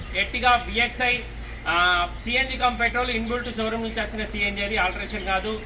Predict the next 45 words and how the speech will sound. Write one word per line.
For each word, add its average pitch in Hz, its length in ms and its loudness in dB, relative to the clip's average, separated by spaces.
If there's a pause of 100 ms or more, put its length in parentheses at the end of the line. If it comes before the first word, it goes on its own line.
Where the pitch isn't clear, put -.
(220)
తెలంగాణ 254 420 4
లోకల్ 247 320 4
బండి, 240 240 4
తెలంగాణ 233 440 2
వాళ్ళకు 220 300 2
మాత్రమే 214 320 0
పనిచేస్తది. 233 720 0 (220)
రెండు 233 240 2
వేల 277 140 6
ఇరవై 262 220 2
ఒకటి 262 200 2
ఏడో 247 180 4
నెల 247 240 2
తయారైంది, 247 540 4
రెండు 233 220 0
వేల 240 160 2
ఇరవై 233 180 0
ఒకటి 233 280 -2
పదో 208 180 4
నెల 226 240 2
రిజిస్ట్రేషన్ 220 440 -2
అయింది. 220 360 0 (300)
రెండు 240 220 4
వేల 277 260 8
ముప్పై 262 500 2 (360)
ఏడు 262 280 6 (360)
పదో, 214 180 4 (200)
ముప్పై 269 220 2
ఆరు 269 180 8
పదో 247 260 0
నెల 247 180 2
వరకు 240 220 4
దీని 208 200 -2
జీవితకాలం 233 540 4
ఉంటది. 240 420 0 (240)
మారుతి 262 460 4
Ertiga 262 340 4
విఎక్స్ఐ 247 440 2
సిఎన్జి 240 400 -2
కమ్ 233 240 2
పెట్రోల్, 240 300 0
ఒక్క 233 200 0
గ్లాసు 226 360 2
బ్రేక్ 220 260 2
కాలే, 226 420 2